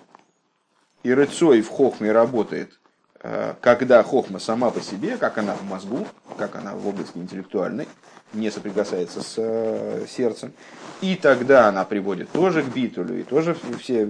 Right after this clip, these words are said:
там процесс, процесс идет в области битуль бетахлис. А шоев кшемаргиш балеев гамкин хулю. А с, ну, с другой стороны, хохма, э, подразумевает,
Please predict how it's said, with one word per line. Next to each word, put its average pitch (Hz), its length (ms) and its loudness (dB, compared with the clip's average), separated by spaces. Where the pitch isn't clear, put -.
там 95 140 -6
процесс, 98 380 -6
процесс 98 640 -6
идет 117 260 -4
в 107 60 0
области 123 360 2
битуль 113 320 -2
бетахлис. 110 640 0
А 110 180 2
шоев 254 580 0
кшемаргиш 185 540 -2
балеев 147 400 -2
гамкин 147 380 -6
хулю. 82 400 -10
А 110 480 2
с, - 180 -14
ну, 98 300 -4
с - 40 -10
другой 120 300 -2
стороны, 208 560 -4
хохма, 151 400 -2
э, - 120 -8
подразумевает, 117 760 0